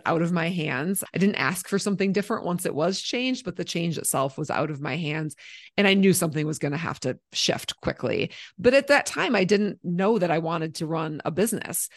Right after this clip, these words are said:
I, instead, I took a step back and said, "Okay, this is an opportunity for me to say,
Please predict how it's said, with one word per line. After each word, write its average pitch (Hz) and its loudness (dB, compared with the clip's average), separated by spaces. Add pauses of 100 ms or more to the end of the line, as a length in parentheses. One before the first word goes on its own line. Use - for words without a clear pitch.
(140)
I, 143 0
instead, 185 2
I 180 4
took 180 -4
a 175 -2
step - -4
back 175 -2
and 170 -4
said, 170 -4
"Okay, 240 -2 (100)
this - -4
is 220 0
an 240 2
opportunity 185 0
for 196 -2
me 170 0
to 170 -6
say, 160 -2